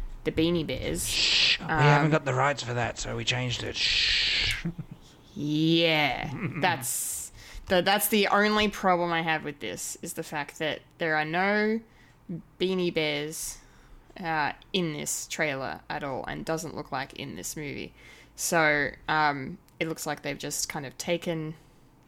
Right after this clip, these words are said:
Speaker 1: taken the, uh, you know, the real life events and then just, uh, changed it to what they could change it to. Um, you know, apparently it's based on a book as well, I'm guessing. The book was written about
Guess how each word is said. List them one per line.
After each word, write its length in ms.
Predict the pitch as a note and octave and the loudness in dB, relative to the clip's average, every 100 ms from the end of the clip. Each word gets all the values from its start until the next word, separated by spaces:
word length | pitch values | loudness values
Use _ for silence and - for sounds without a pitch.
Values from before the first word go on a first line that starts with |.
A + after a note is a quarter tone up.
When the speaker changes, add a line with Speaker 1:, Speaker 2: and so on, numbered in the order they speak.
| - - - - - - - - - - - - | -20 -20 -20 -20 -20 -20 -20 -20 -20 -20 -20 -10
Speaker 1:
taken 500 | - D#4+ D4+ D4+ C#4 | 4 4 6 6 8
the, 240 | C4+ C4+ C4 | 6 6 6
uh, 260 | B3+ B3+ B3 - - - - | 6 6 4 -2 -14 -10 0
you 80 | |
know, 120 | A3 G3 | 2 2
the 100 | G3 | 2
real 200 | A3 G#3 | 2 4
life 280 | G3+ G3+ | 4 2
events 360 | F#3 F#3 G3 - | -2 -2 -2 -2
and 80 | F3 | -4
then 100 | E3 | -2
just, 240 | D#3+ - | -4 -2
uh, 140 | D#3+ D#3+ | -2 -2
changed 540 | - E3 E3+ F3 - | -4 -4 -4 -6 -4
it 260 | E3 - - | -4 -4 -8
to 120 | F3 | -4
what 180 | E3 D#3+ | -4 -6
they 140 | D3+ | -10
could 160 | - D#3+ | -10 -12
change 300 | D#3 D3+ D#3+ | -10 -10 -10
it 100 | - | -10
to. 300 | D#3 D3 C#3 - - | -8 -8 -10 -14 -8
Um, 480 | D#3 D3 D3+ D#3 E3+ - - - | -6 -4 -6 -8 -12 -18 -20 -14
you 120 | F3+ D#3+ | -10 -8
know, 240 | D3 E3 - | -8 -10 -8
apparently 320 | - G#3+ F#3 | 0 2 2
it's 100 | - | 0
based 320 | E3+ E3+ - | -2 -2 -4
on 120 | D#3 | -10
a 100 | C3+ A2+ - - - | -12 -16 -20 -18 -10
book 280 | F3+ - C3 | -10 -8 -10
as 260 | - - - | -10 -12 -12
well, 540 | D#3+ E3+ F3+ F3+ F#3 - - | -8 -6 -4 -6 -8 -14 -14
I'm 120 | F3+ | -12
guessing. 480 | F#3 F3 F#3 F3+ F3+ - - - - - - - | -8 -8 -8 -10 -10 -14 -20 -20 -20 -20 -20 -18
The 60 | F3 | -12
book 260 | F3+ F3 | -10 -10
was 180 | F3+ F3+ | -10 -8
written 240 | F3 - E3+ | -8 -8 -10
about 440 | E3+ E3+ E3+ | -8 -6 -6